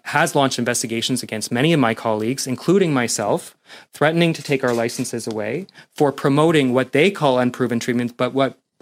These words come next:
uh, but what, uh, the scientific peer-reviewed literature shows is very well supported, uh, in the science, uh, around these treatments. And so I've made a decision to myself,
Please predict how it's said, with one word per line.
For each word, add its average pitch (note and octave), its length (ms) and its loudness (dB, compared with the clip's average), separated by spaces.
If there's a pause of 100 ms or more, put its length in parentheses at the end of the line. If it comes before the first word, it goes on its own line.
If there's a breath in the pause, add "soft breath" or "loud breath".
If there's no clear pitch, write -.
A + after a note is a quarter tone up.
uh, B2+ 240 0 (180)
but B2+ 220 -2
what, B2+ 320 -2
uh, A#2 320 -2 (380 loud breath)
the C3 300 0
scientific E3 800 0
peer-reviewed D#3 600 2
literature C#3+ 500 0
shows C3 500 -2 (100)
is C3 220 0
very C#3 380 2
well B2+ 200 2
supported, A#2 560 -4 (400 soft breath)
uh, A#2 360 0
in C#3 180 2
the C3 80 2
science, A2+ 560 -2 (260 loud breath)
uh, B2 220 2
around B2+ 300 4
these A#2+ 180 0
treatments. A2+ 500 -4 (160)
And B2+ 140 0
so C3+ 340 2 (600 loud breath)
I've D#3+ 200 4
made E3 160 2
a C#3+ 60 2
decision C3+ 360 0
to - 100 -6
myself, C#3+ 500 0